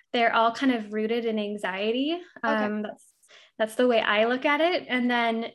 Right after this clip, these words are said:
Speaker 1: with O C D, there's obsessions and compulsions. Obsessions do not mean the person likes it. Obsessions are, like, a really scary thought or image or feeling that the
Speaker 2: Yeah.
Speaker 1: person cannot get out of their head.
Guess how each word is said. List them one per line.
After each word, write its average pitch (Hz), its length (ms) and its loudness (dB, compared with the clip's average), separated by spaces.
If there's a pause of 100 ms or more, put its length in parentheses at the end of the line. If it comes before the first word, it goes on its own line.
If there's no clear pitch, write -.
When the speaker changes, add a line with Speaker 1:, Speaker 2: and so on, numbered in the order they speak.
(140)
Speaker 1:
with 254 320 0
O 247 140 2
C 240 280 -6
D, 370 220 0
there's 254 360 -2
obsessions 247 760 -4
and 220 220 -4
compulsions. 240 840 -4 (480)
Obsessions 311 580 2
do 277 100 4
not 240 360 2
mean 233 160 -4
the 226 60 -4
person 220 420 -6
likes 196 400 -6
it. 320 260 -2 (140)
Obsessions 262 760 2
are, 226 580 6
like, 220 300 -2
a 220 180 -12
really 262 320 4
scary 233 560 -2
thought 220 380 4
or 226 140 -4
image 226 320 -6
or 208 120 -6
feeling 214 460 -4
that 226 160 -2
the 220 80 -4
Speaker 2:
Yeah. 226 120 -4
Speaker 1:
person 220 260 -4
cannot 208 460 -2 (100)
get 220 80 0
out 196 120 -4
of 214 120 -8
their - 180 -4
head. 113 320 -6